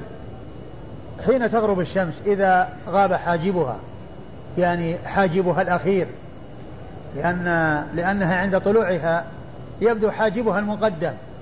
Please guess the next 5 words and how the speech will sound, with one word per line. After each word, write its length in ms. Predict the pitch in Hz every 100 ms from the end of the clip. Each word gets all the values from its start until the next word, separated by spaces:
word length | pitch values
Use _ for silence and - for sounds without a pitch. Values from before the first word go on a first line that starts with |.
| - - - - - - -
وعند 300 | 185 220 226
غروبها 800 | 214 202 220 202 185 175 190 - - - - - - - -
يغيب 600 | 190 208 202 247 208 202 208 -
حاجبها 760 | - 202 175 240 208 180 202 196
المؤخر. 520 | 214 208 208 180